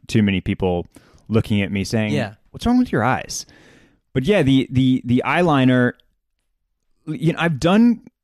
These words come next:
Speaker 1: I've done a little bit of the eyeliner for, um, for, for a, a costume before, and the way
Speaker 2: Yeah.
Speaker 1: that I was able to get rid of it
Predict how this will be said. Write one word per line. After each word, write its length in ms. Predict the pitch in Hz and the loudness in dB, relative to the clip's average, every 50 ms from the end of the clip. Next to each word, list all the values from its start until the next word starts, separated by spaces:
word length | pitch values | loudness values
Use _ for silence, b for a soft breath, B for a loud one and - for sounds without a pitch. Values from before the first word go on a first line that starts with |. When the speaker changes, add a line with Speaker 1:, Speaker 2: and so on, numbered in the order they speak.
| _ _ - | _ _ -8
Speaker 1:
I've 180 | 143 156 151 135 | -6 -4 -2 0
done 140 | 196 208 | 0 2
a 40 | 220 | 2
little 220 | 208 196 185 170 156 | 2 2 2 2 2
bit 120 | 151 151 | 2 2
of 140 | 151 139 117 | 2 2 2
the 80 | 117 | 0
eyeliner 580 | 110 - 110 113 117 113 110 104 101 98 98 95 | 0 -2 -2 0 0 0 0 0 0 0 -2 -4
for, 400 | - - - 101 98 95 95 92 87 | -4 -4 -2 -2 0 0 0 0 0
um, 480 | 87 87 85 82 82 82 80 85 90 _ _ _ _ _ _ _ _ _ _ _ _ _ _ _ _ _ - - - - | -2 -4 -4 -6 -8 -10 -12 -12 -14 _ _ _ _ _ _ _ _ _ _ _ _ _ _ _ _ _ -20 -20 -20 -20
for, 500 | _ - - 123 110 101 98 95 92 82 - _ _ _ _ | _ -6 -2 0 2 2 2 2 0 -2 -6 _ _ _ _
for 220 | - - 113 101 92 | -4 -2 0 0 0
a, 60 | 85 - _ _ - | -2 -4 _ _ -12
a 60 | - | -10
costume 420 | - - 101 98 - - 110 92 | -6 -4 -4 -4 -2 -2 -2 -2
before, 540 | 87 - - - 151 156 123 98 85 80 85 | -2 -4 -2 0 2 2 4 2 2 0 -2
and 140 | - 117 110 | -2 0 0
the 40 | 117 | 2
way 200 | 113 123 131 139 | 2 2 2 2
Speaker 2:
Yeah. 80 | 135 131 123 | 0 0 -2
Speaker 1:
that 80 | - - - | -4 -6 -4
I 60 | 117 | -2
was 160 | 117 113 104 | 0 0 2
able 140 | 117 117 107 | 2 2 0
to 80 | 98 98 | 0 -2
get 220 | 87 113 110 104 - | -4 -4 -6 -6 -6
rid 380 | 98 98 90 95 123 147 156 131 | -12 -14 -6 -2 0 0 0 0
of 180 | 113 101 87 | -2 -4 -6
it 220 | 95 90 87 80 | -8 -10 -10 -12